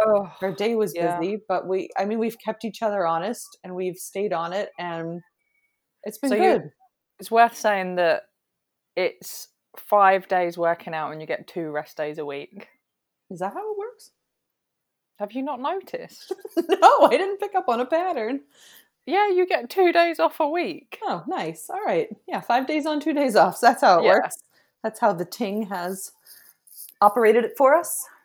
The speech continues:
Speaker 1: Yeah.
Speaker 2: Orchestrated
Speaker 1: I think
Speaker 2: it,
Speaker 1: our
Speaker 2: that's the
Speaker 1: next
Speaker 2: word. <laughs>
Speaker 1: our next day off is on Monday, I think.
Speaker 2: Jesus Christ. I need one. <laughs> Oh my
Speaker 1: But
Speaker 2: God.
Speaker 1: I'm definitely, I'm feeling stronger.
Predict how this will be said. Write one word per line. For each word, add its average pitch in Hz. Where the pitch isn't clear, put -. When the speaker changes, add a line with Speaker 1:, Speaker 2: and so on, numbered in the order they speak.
Speaker 1:
Yeah. 180
Speaker 2:
Orchestrated 240
Speaker 1:
I -
think -
Speaker 2:
it, 254
Speaker 1:
our 233
Speaker 2:
that's 226
the 208
Speaker 1:
next -
Speaker 2:
word. -
<laughs> -
Speaker 1:
our 240
next 214
day 214
off 226
is 190
on 190
Monday, 190
I 147
think. 160
Speaker 2:
Jesus 214
Christ. -
I 214
need 185
one. -
<laughs> 339
Oh 214
my 180
Speaker 1:
But 165
Speaker 2:
God. 170
Speaker 1:
I'm 233
definitely, 262
I'm 180
feeling 247
stronger. 196